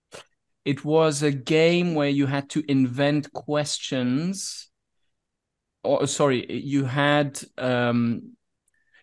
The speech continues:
yeah, you had answers. You had, you had answers, and you had to invent questions for the other team. So,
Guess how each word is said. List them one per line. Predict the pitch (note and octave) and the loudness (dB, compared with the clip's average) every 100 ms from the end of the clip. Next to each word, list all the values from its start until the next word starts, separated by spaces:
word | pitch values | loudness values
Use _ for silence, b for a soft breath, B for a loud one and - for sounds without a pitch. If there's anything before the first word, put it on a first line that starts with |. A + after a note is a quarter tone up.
| - | -12
yeah, | D3+ D#3 C#3+ | -4 4 4
you | C#3 | 4
had | C#3+ E3+ E3+ | 2 0 0
answers. | C#3 D3 E3+ E3 E3 C3+ | 0 2 0 -2 -4 -2
You | C#3 | 0
had, | C3 C3+ - - | 0 0 -4 -12
you | - D3+ D3 | -10 -2 2
had | C#3+ | 2
answers, | C3+ D#3 E3+ F3+ D3+ | 2 2 0 -2 0
and | C#3 | 0
you | C3+ | 0
had | - | -2
to | D3 - | -6 -2
invent | D3 C3+ C#3+ D3+ D3 | 0 0 2 0 -2
questions | - D3 C#3+ D#3+ C3 | 0 0 0 -2 -2
for | - - C#3 C3+ C3 B2+ - | -4 -6 0 2 4 4 2
the | G2 C3 C3 | -6 -4 0
other | B2 C3 | 0 0
team. | B2 - D3 C#3+ C3+ | -2 0 2 4 4
So, | A2+ - B2+ A#2 A#2 | 0 -2 -2 -2 -2